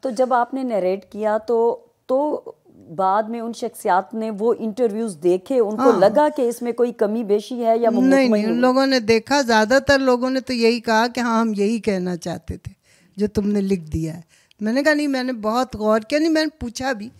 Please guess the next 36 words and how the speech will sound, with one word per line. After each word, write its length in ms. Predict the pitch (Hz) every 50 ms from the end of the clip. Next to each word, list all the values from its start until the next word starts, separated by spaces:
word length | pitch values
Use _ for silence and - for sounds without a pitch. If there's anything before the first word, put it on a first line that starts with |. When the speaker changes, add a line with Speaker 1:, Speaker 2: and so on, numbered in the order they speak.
| - _ _ _ _ _ _
Speaker 2:
पूछा 320 | 220 233 220 - - 330 320
उन 120 | 302 247
लोगों 260 | 202 190 175 170 180
से, 100 | 185 -
ऐसे 340 | - 220 220 220 - 285 277
नहीं 180 | 262 262 311 311
कि 200 | - 277 254 226
खुद 240 | - - 247 240 247 -
से 120 | - 220
कर 220 | 185 - 202 185
दिया, 280 | 170 165 165 175 180 - - _ - - - _ _ _
उन 120 | 233 233 233
लोगों 260 | 233 233 226 240 247
से 120 | - 247
बात 380 | 214 185 196 185 180 185 - _ _
की, 140 | - 262 320
उनसे 280 | 320 262 226 - - 190
कहा 260 | - 196 190 196 214
कि 180 | 226 - 240 220
"देखिए, 300 | 202 202 196 - 240 226
ये 300 | 208 185 185 226 269 285
जुमला 420 | 214 220 220 208 196 190 190 185 180
आपका 280 | - - _ - 185
है 120 | 208 269 - - - - - _ _ -
और 140 | 226 240 247
ये, 120 | 254 - 240
मेरा 340 | 220 214 220 226 240 269 262
ख्याल 360 | - - 247 233 226 240 240
है 60 | 247
कि 200 | 240 - 254 247
आप 380 | 240 - 214 208 214 220 214 - 196
ये 220 | 180 185 240 294
कहना 340 | - 302 285 285 294 302 302
चाह 260 | 294 - 277 262 254
रहे 160 | 254 277 277
हैं 100 | 269 233